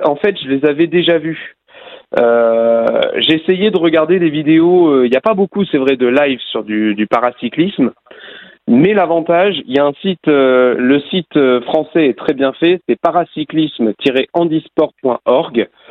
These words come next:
Et, euh, point F R maintenant, c'était point org à l'époque, ils ont changé le nom de domaine, donc c'est point F R. Donc paracyclismehandisport.fr, vous le tapez sur Google, vous le trouvez, c'est le premier lien que vous allez avoir. Et dessus,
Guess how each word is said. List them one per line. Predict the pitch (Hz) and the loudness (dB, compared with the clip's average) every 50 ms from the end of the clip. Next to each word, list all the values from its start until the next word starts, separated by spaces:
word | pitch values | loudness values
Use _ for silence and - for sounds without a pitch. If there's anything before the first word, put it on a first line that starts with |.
| - - - - - - - - - _ _ - 135 | -20 -20 -20 -20 -20 -20 -20 -20 -20 _ _ 0 2
Et, | 139 135 123 | 2 2 2
euh, | 117 127 113 110 - | 0 -2 -2 -2 -2
point | 180 175 160 151 | 0 0 0 0
F | - - 127 139 | 0 0 0 0
R | 131 | 0
maintenant, | 131 127 - - 143 160 170 | -2 -2 -2 -2 -2 -2 -2
c'était | - - 117 - 135 | -2 -4 -4 -2 0
point | 139 139 143 135 | 0 0 0 0
org | 123 123 | 0 0
à | 123 | 0
l'époque, | 123 123 123 135 123 - - | 0 0 0 -2 -4 -2 -4
ils | 110 107 117 | -4 -2 -2
ont | 117 - | -2 -2
changé | 143 131 135 143 | -2 0 0 0
le | 139 135 | 2 2
nom | 135 | 2
de | 135 131 139 | 2 2 0
domaine, | 131 127 110 107 | 0 0 -2 -2
donc | 104 101 - - | -4 -4 -4 -4
c'est | 120 104 | -4 -2
point | - 170 165 151 135 | 0 0 0 0 0
F | - 156 156 180 | 0 0 0 -2
R. | 190 _ - - - - - - - - - - | -2 _ -14 -20 -18 -16 -16 -18 -18 -14 -6 -2
Donc | - 113 - - | -2 -2 0 0
paracyclismehandisport.fr, | 185 190 190 196 175 - - 180 - - 180 165 - 160 156 147 143 147 143 - - 156 147 143 - - 127 120 113 110 - - 180 190 | 0 2 2 0 0 -2 -4 -4 0 0 -2 0 0 0 0 0 -2 -4 -6 -4 -2 -2 -2 -2 -2 -4 -4 -2 -2 -2 0 0 0 0
vous | 156 165 | 0 0
le | 156 - | 0 0
tapez | 226 220 254 233 | 0 0 0 0
sur | - 202 185 | 2 2 2
Google, | 180 190 190 240 233 | 2 2 2 2 2
vous | 185 170 180 | 2 0 0
le | 165 - - | 0 0 0
trouvez, | 185 170 160 123 - | 0 2 2 0 0
c'est | - 131 | -4 -8
le | 120 - - | -6 -4 -2
premier | 196 196 196 185 | 0 0 0 2
lien | 190 190 180 | 0 0 0
que | 160 | 0
vous | 156 156 | 0 0
allez | 151 143 143 | 2 2 2
avoir. | 135 123 120 117 104 - - - - - - - - | 2 2 0 0 -2 -2 -6 -18 -20 -20 -20 -6 -2
Et | - 131 131 | 0 0 2
dessus, | 147 196 208 - - 196 208 247 | 2 0 0 0 0 0 0 0